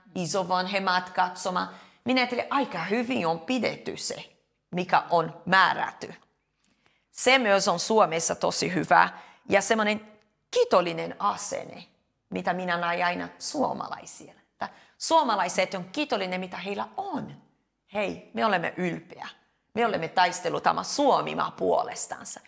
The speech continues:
Ja nyt näet neljä kertaa peräkkäin. Yes. Toivottavasti pysymme sinne onnellisin maa.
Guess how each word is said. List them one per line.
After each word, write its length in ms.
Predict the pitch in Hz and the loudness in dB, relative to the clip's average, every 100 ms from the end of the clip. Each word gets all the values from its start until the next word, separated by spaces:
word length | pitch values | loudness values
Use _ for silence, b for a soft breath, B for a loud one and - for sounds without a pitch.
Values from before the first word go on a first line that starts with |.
| b b - | b b 4
Ja 160 | 240 | 6
nyt 460 | 208 285 320 - - - _ _ | 6 2 0 -4 -12 -16 _ _
näet 500 | 202 240 175 123 - - _ | 4 6 6 0 -10 -20 _
neljä 480 | 180 202 233 196 151 | -6 -2 0 0 -4
kertaa 340 | - 165 - - | -6 -10 -10 -12
peräkkäin. 640 | 175 - - - - 185 - _ _ _ _ _ _ - | -10 -8 -10 -8 -10 -10 -16 _ _ _ _ _ _ -16
Yes. 580 | - - - - - - b b b - | -14 -10 -8 -4 -4 -4 b b b -2
Toivottavasti 600 | 277 262 254 208 214 - | 0 4 6 6 2 2
pysymme 420 | 302 294 220 190 | 0 2 2 2
sinne 540 | 180 196 180 165 - - _ 208 | 0 0 0 -2 -6 -18 _ 2
onnellisin 560 | 220 180 165 - 160 | 4 2 0 -2 -2
maa. 260 | 160 - | -2 -4